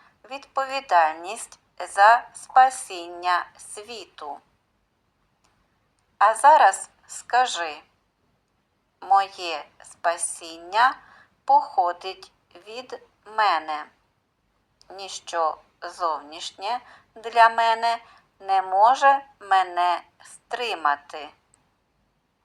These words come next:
У мені знаходиться спасіння світу і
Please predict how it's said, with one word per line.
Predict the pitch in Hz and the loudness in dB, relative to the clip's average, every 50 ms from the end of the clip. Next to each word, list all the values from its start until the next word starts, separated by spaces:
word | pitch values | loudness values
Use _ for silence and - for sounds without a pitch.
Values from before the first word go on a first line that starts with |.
| _ _ _ _ _ _ _ _ _ _ _ - | _ _ _ _ _ _ _ _ _ _ _ -8
У | 185 190 | -8 -6
мені | 190 196 196 190 185 185 180 170 160 151 _ _ _ _ _ _ | -6 -6 -8 -8 -8 -12 -14 -14 -14 -16 _ _ _ _ _ _
знаходиться | - - 175 175 165 160 - - - 175 175 185 196 - 247 247 - - - 285 269 285 302 - - - _ _ _ _ _ | -20 -10 -6 -4 -4 -4 -6 -8 -6 -4 -2 -2 -2 -4 -6 -12 -12 -2 2 4 4 4 4 0 -10 -20 _ _ _ _ _
спасіння | - - - - - 254 285 277 - - - - 185 175 175 175 175 180 185 185 185 - - _ _ - | -20 -14 -2 2 4 4 4 2 -4 -16 -16 -16 -16 -16 -16 -14 -6 -2 0 0 0 0 -4 _ _ -20
світу | - - - - 208 202 220 226 190 - _ - - 156 151 160 - _ _ _ _ _ _ _ _ _ _ _ _ _ _ | -20 -20 -18 -18 -18 -16 -16 -16 -16 -16 _ -18 -16 -14 -14 -14 -16 _ _ _ _ _ _ _ _ _ _ _ _ _ _
і | - 190 208 240 277 311 | -20 -16 -14 -14 -16 -16